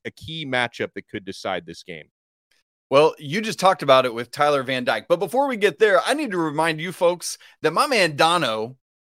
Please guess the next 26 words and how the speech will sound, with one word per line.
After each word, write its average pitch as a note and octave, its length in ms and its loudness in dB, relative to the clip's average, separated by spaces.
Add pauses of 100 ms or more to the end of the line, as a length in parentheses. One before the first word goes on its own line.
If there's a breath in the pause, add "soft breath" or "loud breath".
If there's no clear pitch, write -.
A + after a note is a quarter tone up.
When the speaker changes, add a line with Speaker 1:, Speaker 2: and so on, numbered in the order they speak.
(140)
Speaker 2:
is F#3+ 220 0
one C4 200 4
of A#3 100 -2
the G3 80 -2
co-hosts D3 600 2
of C#3 140 -6
Locked D3+ 280 0
On C#3 100 -2
College C#3 320 -2
Football B2 300 -4
Kickoff B2+ 440 -4
Live. A2+ 440 -2 (160 soft breath)
So A#3+ 100 -10
make C4 140 2
sure B3 120 -6
you G3+ 160 -4
tune G3 300 -6
into E3 220 0
that C#3+ 200 2
tomorrow C#3+ 340 0
from C3+ 180 -8
eleven C3 320 0
A B2+ 180 -4
M B2 220 -6 (220 soft breath)
to D#3 100 -8
noon D3+ 280 -6